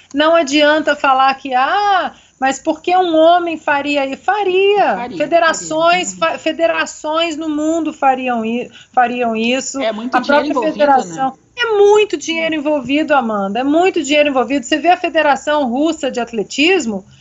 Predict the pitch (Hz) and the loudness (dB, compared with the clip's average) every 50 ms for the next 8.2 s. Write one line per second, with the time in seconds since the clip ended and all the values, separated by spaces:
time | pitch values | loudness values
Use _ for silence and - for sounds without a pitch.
0 | - - - - - 269 277 339 339 277 339 339 339 320 330 - 359 349 349 - | -20 -20 -10 -6 -6 -2 -2 -2 0 2 2 2 2 0 -2 -4 -4 -4 -4 -10
1 | _ _ 381 403 339 - - _ _ _ _ 403 330 370 466 508 508 - _ 392 | _ _ 0 0 0 0 -4 _ _ _ _ -12 -8 -6 -6 -6 -8 -4 _ 0
2 | 370 381 427 440 453 440 453 415 415 370 392 392 349 320 320 359 403 392 381 269 | 2 2 2 0 -2 -4 -4 -6 -6 -4 -4 -4 -4 -4 -6 -6 -4 -6 -6 -2
3 | 269 254 240 254 277 277 - 269 254 240 226 226 208 196 - 220 247 294 359 381 | -2 -2 -2 -2 -6 -8 -10 -10 -8 -8 -6 -6 -8 -8 -8 -6 -2 0 0 0
4 | 269 214 185 226 247 254 277 262 247 285 330 - - - - 240 240 - - 370 | 0 -2 -4 -4 -6 -8 -8 -8 -10 -12 -18 -20 -20 -10 -10 -10 -10 -4 0 4
5 | 415 480 508 523 508 453 - 403 - - 311 254 240 262 285 330 381 415 381 285 | 4 4 6 4 2 2 0 -2 -2 0 0 0 0 -2 -2 -2 0 0 0 0
6 | 208 190 202 220 233 - - 381 392 381 - 403 403 403 403 403 381 349 339 370 | -2 -4 -8 -10 -12 -12 -12 -12 -12 -4 0 0 0 2 0 0 2 4 4 4
7 | 392 370 285 294 330 349 349 311 302 330 311 - _ _ 302 277 269 302 339 392 | 4 2 0 -2 -4 -4 -4 -4 -6 -8 -10 -10 _ _ 0 0 2 2 2 2
8 | 392 330 247 | 2 0 -2